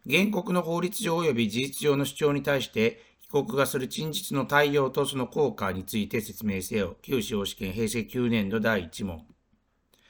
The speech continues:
回答。第一、原告の事実上の主張に対する被告の陳述対応及びその効果について、縦一、原告の事実上の主張に対する被告の応答は、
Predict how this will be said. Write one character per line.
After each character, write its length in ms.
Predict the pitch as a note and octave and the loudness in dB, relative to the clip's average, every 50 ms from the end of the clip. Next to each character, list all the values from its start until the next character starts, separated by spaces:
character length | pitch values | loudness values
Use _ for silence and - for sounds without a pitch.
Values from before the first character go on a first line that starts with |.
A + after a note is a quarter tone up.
| _ _ _ _ | _ _ _ _
回 240 | - C3 C3+ C#3 C#3 | 0 2 2 2 4
答。 400 | - C3+ C3 C3 B2 B2 - - _ _ _ - - - - | 4 4 6 6 6 4 0 -6 _ _ _ -20 -20 -14 -2
第 280 | G#2 D3+ E3+ E3+ C#3 | 2 4 6 6 6
一、 360 | A2+ G#2 - A2+ A2 G#2+ G2+ - - - - - - - - | 4 2 0 0 0 0 0 -4 -10 -18 -20 -20 -16 -6 -2
原 180 | D3+ F3 F#3+ | 0 2 2
告 240 | G#3 G#3 F#3+ G3+ F#3+ | 4 2 2 4 4
の 140 | F#3+ F#3 E3+ | 2 2 2
事 200 | - C#3 D3 E3 | 2 0 -2 -2
実 240 | F3+ G#3 - - G#3 | -2 -4 -6 -4 0
上 140 | - E3 E3 | 2 2 2
の 140 | E3+ E3 | 2 0
主 60 | D3 - | -2 -2
張 240 | - - E3 E3 | 0 2 2 2
に 120 | D#3+ E3 D#3 | 2 0 2
対 220 | - D#3 D#3+ D#3 | 4 4 4 4
す 100 | C#3+ - | 2 2
る 140 | D3+ B2+ A2 | 2 2 0
被 100 | G#2 - | 0 0
告 280 | - C#3 C3 - - C#3 | -2 -2 0 0 0 2
の 220 | C#3+ D3 D3 - G2+ | 2 2 2 0 -2
陳 300 | - - D#3 E3 D#3+ D#3+ | -2 -2 -2 -2 -4 -4
述 320 | D3 D3+ D3+ - D#3 D#3 - | -6 -8 -6 -6 -6 -4 2
対 360 | - D3+ D3+ D3 C3+ A#2+ A#2 | 4 6 6 6 6 6 4
応 220 | G#2+ G2+ G2+ G#2 | 4 4 2 2
及 120 | G#2+ G#2+ G#2 | 2 2 2
び 120 | A2 C3 | 2 0
そ 120 | - C3 | 0 0
の 120 | B2 B2 A2 | 0 0 -2
効 260 | A2 - C3 B2 A2 | 0 0 2 2 2
果 160 | G#2 - B2 A2 | 2 4 4 4
に 120 | G#2 G2 | 4 0
つ 160 | G2 - A#2+ | -2 -2 -2
い 100 | G#2 E2+ | -2 -2
て、 300 | - - C3 C3 - - - - - - - - _ | 0 4 4 4 4 2 -6 -20 -20 -20 -20 -18 _
縦 280 | - B2+ A#2+ - D3 D3 | -4 -4 2 4 4 4
一、 280 | C#3+ C#3 - C#3+ B2 | 4 2 0 0 2
原 200 | A#2+ C#3+ D#3 E3+ | 2 2 2 0
告 260 | F#3 G#3+ A3+ - - | -2 -4 -4 -4 -4
の 120 | D#3 D#3 C#3 | -4 -4 -2
事 120 | C3 C#3 | 0 0
実 260 | C#3+ D3 C#3+ - - | 0 0 0 -4 0
上 160 | D3 D#3 D3+ D3 | 4 4 4 4
の 120 | D3 D3 | 4 0
主 100 | C#3+ - | -4 -4
張 220 | - - D#3 D#3 | 0 2 4 4
に 140 | D3+ D3+ C#3+ | 4 0 2
対 220 | C#3+ D3+ D3 D3+ C#3+ | 4 4 6 6 4
す 120 | - D#3+ | 4 2
る 100 | C3 A2 | 2 2
被 200 | G#2 - - - | 2 0 -4 -4
告 260 | - C#3 C3 C3+ - | -4 -4 -2 -2 0
の 280 | C3+ C3+ C3 G#2+ B2 B2+ | 0 0 0 0 0 0
応 80 | C3 | -2
答 240 | C3 - C#3 B2+ B2 | 0 0 2 2 4
は、 260 | B2+ D3 D#3 D#3 D#3 | 6 6 4 4 2